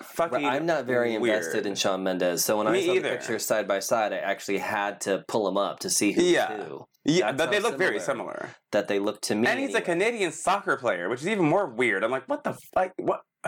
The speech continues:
Speaker 2: What is wrong with people?
Speaker 1: Beef up on your security, Sean, because
Speaker 2: <laughs>
Speaker 1: that's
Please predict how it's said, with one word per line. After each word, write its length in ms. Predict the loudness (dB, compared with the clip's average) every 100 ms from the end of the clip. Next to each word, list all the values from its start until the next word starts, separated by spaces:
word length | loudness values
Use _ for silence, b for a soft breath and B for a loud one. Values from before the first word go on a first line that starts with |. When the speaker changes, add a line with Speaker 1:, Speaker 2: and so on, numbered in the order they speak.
| -12 B B B B -2
Speaker 2:
What 120 | 2
is 240 | 2 0 0
wrong 580 | -2 0 0 2 0 0
with 160 | -2
people? 240 | 0 2 4
Speaker 1:
Beef 120 | 4
up 160 | 2 2
on 160 | 0 0
your 100 | 0
security, 560 | -2 0 2 2 0 -2
Sean, 380 | -2 -2 -4 -2
because 400 | 0 2 0 0
Speaker 2:
<laughs> 0 |
Speaker 1:
that's 560 | 2 2 0 -4 -10